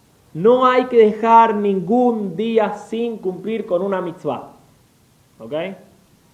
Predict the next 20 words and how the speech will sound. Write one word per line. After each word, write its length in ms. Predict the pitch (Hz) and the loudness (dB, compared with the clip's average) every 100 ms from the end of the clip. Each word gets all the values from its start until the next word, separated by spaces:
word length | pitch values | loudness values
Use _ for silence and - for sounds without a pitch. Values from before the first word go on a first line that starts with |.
| _ _ _ | _ _ _
Lo 140 | 147 | -10
cual 180 | 185 202 | -6 -4
también 300 | 196 196 214 | -4 -4 -2
tiene 160 | 190 170 | -2 -4
alguna 340 | 160 160 151 | -4 -6 -6
pedagogía 500 | 151 147 143 143 175 | -4 -2 -2 -4 -6
inteligente, 840 | 165 156 151 147 143 160 185 180 165 | -6 -8 -6 -6 -8 -8 -6 -6 -8
interesante 840 | 143 143 135 135 165 170 165 143 | -8 -10 -10 -8 -6 -6 -8 -10
de 460 | 135 151 165 - - _ _ _ _ _ - | -6 -4 -4 -8 -20 _ _ _ _ _ -14
nuestra 720 | 151 151 147 156 147 - - | -8 -8 -6 -6 -6 -8 -10
posibilidad 400 | 143 151 156 175 | -10 -4 -2 2
de 140 | 175 | 0
cumplir. 520 | 160 139 156 147 - - _ _ _ _ _ _ _ _ _ _ _ _ _ _ _ _ _ | -2 -8 -8 -8 -10 -16 _ _ _ _ _ _ _ _ _ _ _ _ _ _ _ _ _
Primero 300 | 160 220 262 | -4 0 2
dice 340 | 240 220 214 214 | 2 2 -2 -2
mitzvah 520 | 190 180 - 208 214 | -4 -10 -6 -4 -4
en 100 | 196 | -6
singular. 640 | - 156 143 147 127 - - _ _ _ _ _ _ _ | -10 -12 -10 -8 -8 -10 -20 _ _ _ _ _ _ _
O 20 | |
sea, 260 | - 135 127 | -16 -14 -14